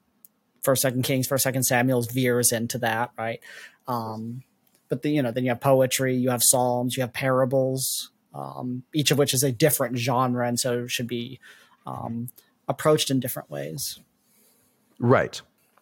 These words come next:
Speaker 2: Which is the basic structure of, of this book as well. I mean, it, it breaks down the epistles,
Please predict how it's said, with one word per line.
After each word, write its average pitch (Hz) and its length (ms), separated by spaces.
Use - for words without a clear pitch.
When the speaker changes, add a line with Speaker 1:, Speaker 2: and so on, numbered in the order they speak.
Speaker 2:
Which 214 200
is 185 120
the 156 80
basic 117 360
structure 92 440
of, 85 360
of 101 120
this 110 160
book 90 180
as 82 100
well. 85 220
I 80 60
mean, 85 120
it, - 140
it - 380
breaks 82 220
down 82 320
the 92 80
epistles, 92 800